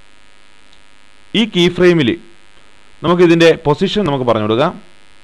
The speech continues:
അതേപോലെ തന്നെ സെവൻറ്റി കീ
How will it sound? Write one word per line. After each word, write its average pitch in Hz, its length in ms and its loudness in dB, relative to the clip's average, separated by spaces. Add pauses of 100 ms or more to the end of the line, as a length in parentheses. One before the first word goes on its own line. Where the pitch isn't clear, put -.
(2250)
അതേപോലെ 156 340 4
തന്നെ 135 180 0 (1300)
സെവൻറ്റി 180 320 0 (1080)
കീ 143 100 0